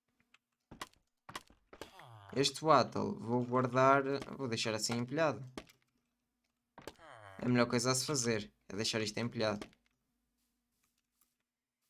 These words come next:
Exatamente, já ficou assim. Até ficou bonitinho comparando com, ficou tipo mais ou menos como a casa do villager.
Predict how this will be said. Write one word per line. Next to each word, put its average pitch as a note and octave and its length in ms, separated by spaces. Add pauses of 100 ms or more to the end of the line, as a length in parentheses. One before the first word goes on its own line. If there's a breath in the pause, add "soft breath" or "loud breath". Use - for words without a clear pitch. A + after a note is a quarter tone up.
(120)
Exatamente, D#3 760
já A#2 120
ficou B2+ 220
assim. C3+ 280
Até G#3 300
ficou D#3+ 240
bonitinho C#3+ 500
comparando B2+ 560
com, B2+ 360
ficou C3 260
tipo C3+ 180
mais B2+ 180
ou C3 60
menos B2+ 160
como C3 200
a B2 40
casa B2+ 300
do A2+ 100
villager. G#2+ 580